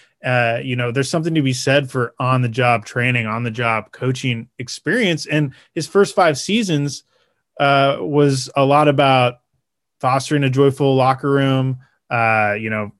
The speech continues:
guarding against complacency, managing ego. Last season, he didn't need to worry about winning at all. So this is the first season where he's had to juggle a desire to win with developing young players.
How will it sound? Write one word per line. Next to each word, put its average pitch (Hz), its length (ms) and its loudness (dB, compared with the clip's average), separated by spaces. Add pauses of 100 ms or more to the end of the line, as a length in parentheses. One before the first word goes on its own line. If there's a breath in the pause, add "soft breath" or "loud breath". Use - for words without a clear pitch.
(120)
guarding 131 380 2
against 127 280 -2
complacency, 127 920 -4 (240 soft breath)
managing 131 440 -2
ego. 120 560 -2 (120)
Last 135 320 0
season, 151 240 0
he 131 100 -2
didn't 143 220 -4
need 131 180 -2
to 123 80 -2
worry 123 300 0
about 117 260 -2
winning 117 300 -4
at 104 80 -4
all. 117 200 2
So 135 140 -6
this 151 220 -4
is 180 80 -12
the 165 100 -4
first 147 260 -6
season 135 220 -6
where 127 120 -2
he's 123 120 -6
had 127 140 -2
to 113 80 -8
juggle 120 640 -2 (840 soft breath)
a 139 120 0
desire 139 380 2
to 123 100 2
win 135 460 0
with 123 160 -2
developing 123 580 -2
young 147 260 -2
players. 110 560 -4